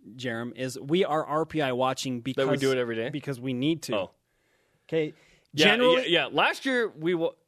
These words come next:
Speaker 2: we sort of watched it, and we said, "Well, B Y U's really high. They're
Speaker 1: Oh, it was the, it
Speaker 2: top
Speaker 1: was the
Speaker 2: thirty."
Speaker 1: barometer. It was the gauge where I knew, like, because their R P I was so high that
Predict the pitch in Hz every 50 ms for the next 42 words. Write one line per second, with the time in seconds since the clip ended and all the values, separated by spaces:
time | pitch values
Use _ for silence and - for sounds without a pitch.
0 | _ 170 170 - - - 262 294 247 160 123 117 117 117 117 - - - 139 -
1 | - 143 139 139 127 - 127 113 104 123 139 165 208 214 214 190 _ _ _ _
2 | _ _ - 123 123 131 139 131 120 110 113 113 127 135 135 117 - 135 151 175
3 | 151 135 143 160 147 123 117 117 - _ _ - 226 214 214 262 302 277 202 -
4 | - 170 175 147 127 - - - - 262 208 156 185 160 - - 185 220 277 -
5 | - - 190 214 233 196 147 180 160 131 185 208 240 254 226 165 165 185 180 175
6 | 180 180 170 170 208 277 311 254 180 151 147 143 - - 165 160 - - - 190
7 | 208 247 247 226 233 220 185 190 214 214 - 214 214 202 202 190 175 180 - -
8 | - 190 190 170 147 170 190 214 220 190 190 175 185